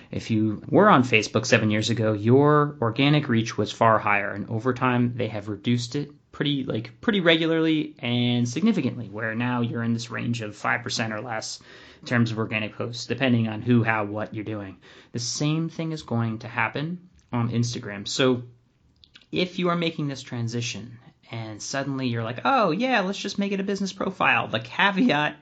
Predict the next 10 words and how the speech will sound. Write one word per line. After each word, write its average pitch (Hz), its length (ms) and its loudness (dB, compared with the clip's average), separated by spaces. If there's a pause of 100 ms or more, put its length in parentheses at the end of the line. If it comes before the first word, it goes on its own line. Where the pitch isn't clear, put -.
is, 123 640 -2 (560)
the - 60 -18
caveat 190 640 -4
is 123 340 -2 (120)
that 107 420 -12 (280)
you 113 300 -4
will 110 320 -6
lose 113 720 -4 (100)
general, 110 960 -10 (240)
uh, 107 360 -14